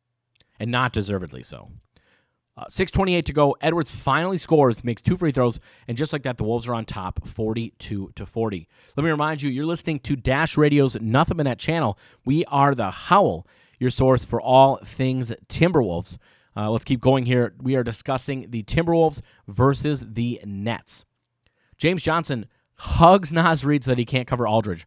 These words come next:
No call, and Aldridge makes a wide open three. The crazy thing is, on the season, he has not been good. So not shocking that he's able to be successful, albeit just on one shot. Granted, it didn't make a big difference.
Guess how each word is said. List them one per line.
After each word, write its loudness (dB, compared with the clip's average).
No 8
call, 2
and -2
Aldridge 0
makes -6
a -2
wide 0
open -2
three. -4
The -10
crazy -2
thing -4
is, -4
on -4
the -4
season, -6
he -4
has -2
not -2
been 4
good. -2
So -2
not -2
shocking 0
that -4
he's -4
able -4
to -4
be -4
successful, -8
albeit 0
just -4
on 2
one 2
shot. -8
Granted, -6
it -12
didn't -2
make -6
a -4
big -10
difference. -18